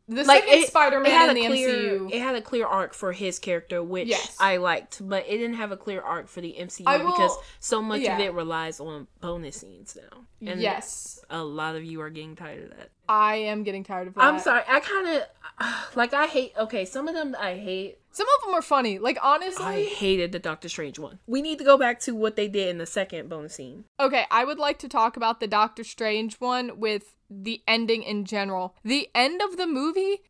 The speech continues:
Speaker 1: is, what the fuck was that?
Speaker 2: That third eye C G I was fucking
Speaker 1: Ooh.
Speaker 2: horrendous.
Speaker 1: It was horrendous.
Speaker 2: And it's like, I think a lot of people are realizing just, like, how
Speaker 1: They've
Speaker 2: it's just
Speaker 1: gotten
Speaker 2: like, y'all
Speaker 1: lazy.
Speaker 2: s-, y'all spend so much money on this,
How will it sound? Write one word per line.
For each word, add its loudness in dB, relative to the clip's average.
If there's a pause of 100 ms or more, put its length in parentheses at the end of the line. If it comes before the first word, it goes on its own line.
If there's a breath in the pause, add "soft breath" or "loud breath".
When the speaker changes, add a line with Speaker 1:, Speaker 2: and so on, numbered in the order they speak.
Speaker 1:
is, -6 (220)
what -10
the -6
fuck -6
was 0
that? 2
Speaker 2:
That -2
third 6
eye -2
C -8
G -8
I -6 (440)
was -18 (380)
fucking -6
Speaker 1:
Ooh. -16
Speaker 2:
horrendous. -12
Speaker 1:
It -4
was -8
horrendous. -2
Speaker 2:
And 2
it's 0
like, 2
I 0
think -6
a -2
lot -4
of -6
people -6
are -8
realizing -8
just, -10
like, -8
how -8
Speaker 1:
They've 0
Speaker 2:
it's -4
just 4
Speaker 1:
gotten 2
Speaker 2:
like, 0
y'all 6
Speaker 1:
lazy. -6
Speaker 2:
s-, -8
y'all -4
spend -10
so -8
much -12
money -8
on -10
this, -14